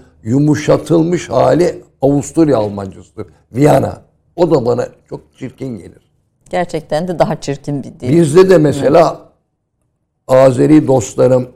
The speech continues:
Speaker 1: alınmasınlar ama hiç sevmem Azeri Türkçesini. Yahut Özbekler de öyle konuşurlar. Farsçanın etkisiyle. Ama diyeceksiniz ki Farsçaya aşıksın. E, o öyle.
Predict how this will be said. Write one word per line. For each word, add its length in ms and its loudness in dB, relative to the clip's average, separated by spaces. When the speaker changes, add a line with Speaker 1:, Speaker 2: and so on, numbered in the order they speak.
Speaker 1:
alınmasınlar 800 0
ama 300 0
hiç 100 -10
sevmem 520 -4
Azeri 560 -4
Türkçesini. 560 -20
Yahut 340 -6
Özbekler 720 -2
de 40 -8
öyle 260 -8
konuşurlar. 540 -16
Farsçanın 760 -4
etkisiyle. 720 -12
Ama 280 6
diyeceksiniz 540 -2
ki 120 -2
Farsçaya 640 2
aşıksın. 760 0
E, 120 -4
o 260 0
öyle. 360 -2